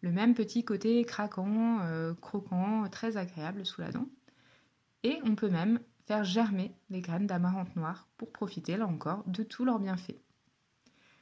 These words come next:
Alors voilà pour aujourd'hui. J'espère que cet épisode vous de-,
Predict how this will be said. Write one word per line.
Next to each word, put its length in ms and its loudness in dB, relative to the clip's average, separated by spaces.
Alors 200 0
voilà 200 4
pour 200 2
aujourd'hui. 520 -2
J'espère 400 -2
que 100 -4
cet 240 -6
épisode 380 -2
vous 160 -10
de-, 180 -2